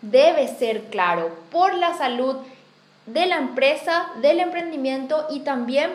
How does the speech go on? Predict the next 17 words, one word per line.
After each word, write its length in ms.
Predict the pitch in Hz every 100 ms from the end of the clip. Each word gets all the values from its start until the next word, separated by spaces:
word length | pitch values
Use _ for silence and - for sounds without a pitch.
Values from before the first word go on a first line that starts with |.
| - -
por 240 | 330 381 415
mantener 460 | 381 349 254 247 -
ese 240 | 233 254
vínculo 400 | 247 214 233 240
afectivo, 500 | 240 247 247 277 202
porque 420 | 226 220 208 185 - - - -
seamos 360 | 233 247 277
claros, 400 | - 277 254 190
siempre 340 | - 214 208 233
emprendemos 540 | 240 247 214 208 254
con 180 | 269 247
alguien 300 | 196 208 208
que 160 | 196 185
es 80 |
cercano 400 | 220 190 185 185
a 40 | 190
nosotros, 600 | 185 302 330 254 170